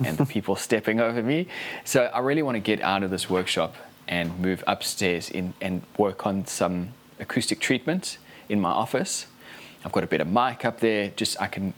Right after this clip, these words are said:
Speaker 1: improve
Speaker 2: Yeah.
Speaker 1: on the audio so much better. So I've got this really cool idea for, what I wanna do is make a massive acoustic panel for that room.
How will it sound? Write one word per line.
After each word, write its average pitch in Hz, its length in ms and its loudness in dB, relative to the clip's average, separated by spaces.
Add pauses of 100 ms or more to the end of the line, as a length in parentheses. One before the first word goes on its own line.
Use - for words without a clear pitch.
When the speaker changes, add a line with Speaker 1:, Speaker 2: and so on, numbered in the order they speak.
(160)
Speaker 1:
improve 113 340 2
Speaker 2:
Yeah. 107 60 0
Speaker 1:
on 98 80 2
the 92 80 0
audio 95 480 2 (440)
so - 160 0
much 95 180 0
better. 78 200 2
So 92 280 0 (420)
I've 101 100 -4
got 117 140 2
this 104 180 -2
really 139 220 4
cool 120 220 0
idea 90 300 2
for, 90 380 -2 (100)
what 110 140 2
I 120 40 4
wanna 113 160 2
do 98 120 0
is 87 120 0
make 95 300 2
a 92 100 2
massive 104 840 0 (300)
acoustic - 460 0
panel 92 480 0
for - 140 -2
that 87 200 2
room. 87 240 2